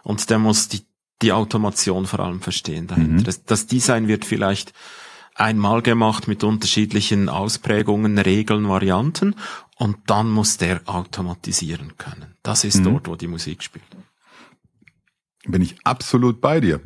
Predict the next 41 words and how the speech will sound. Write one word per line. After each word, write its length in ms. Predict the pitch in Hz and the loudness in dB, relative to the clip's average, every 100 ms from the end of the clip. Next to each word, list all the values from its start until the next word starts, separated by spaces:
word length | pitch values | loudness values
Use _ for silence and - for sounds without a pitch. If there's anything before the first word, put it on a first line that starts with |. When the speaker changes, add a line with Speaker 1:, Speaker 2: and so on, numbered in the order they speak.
| - | -10
Speaker 2:
Bin 160 | - 90 | -2 0
ich 180 | 90 - | -2 -2
absolut 420 | 131 - 127 120 | -2 -2 -2 -2
Speaker 1:
Mhm. 20 | |
Speaker 2:
bei 160 | - 113 | -2 -2
dir. 160 | 92 | -2
Aber 180 | 85 90 | 0 0
wo 80 | 92 | 0
kann 180 | 98 110 | 0 2
ich 80 | 104 | 2
das 180 | 107 - | 0 0
lernen, 220 | 113 101 | 2 2
Speaker 1:
Das 200 | 87 101 | 2 4
Speaker 2:
außer 60 | |
bei 80 | 87 | 4
Speaker 1:
ist 80 | 85 | 4
Speaker 2:
dir 80 | 85 | 2
im 60 | |
Speaker 1:
natürlich 260 | 80 95 78 | 2 0 0
Speaker 2:
Seminar? 160 | 71 - - - - - | -2 -6 -20 -20 -20 -8
Speaker 1:
eine 100 | 101 | -4
Sup- 260 | - 110 - _ _ _ _ _ _ _ _ _ _ _ _ _ - - _ - - _ _ _ - - - | -2 -2 -4 _ _ _ _ _ _ _ _ _ _ _ _ _ -20 -20 _ -16 -16 _ _ _ -20 -8 -2
Speaker 2:
Gibt's 240 | 113 - | 0 2
denn 160 | 147 127 | 2 2
einen 100 | 131 | 0
Ausbildungsberuf 720 | 165 175 131 98 - 80 - | 0 2 2 2 -2 -4 -4
dazu? 380 | 78 - - - _ _ _ | -8 -10 -18 -20 _ _ _
Hat 160 | 104 | -2
man 100 | 107 | 2
sich 140 | 104 101 | 0 2
darüber 300 | 101 98 98 | 2 2 4
mal 160 | 92 | 4
Gedanken 360 | 87 90 117 127 | 2 2 0 -2
gemacht? 200 | 87 80 | -4 -4
Vor 140 | - 95 | -2 0
zehn 260 | - 127 | 2 2
Jahren 160 | 131 113 | 2 2
habe 140 | 110 | 0
ich 80 | 104 | 0
ja 80 | 92 | -2
ge-, 180 | 80 | -2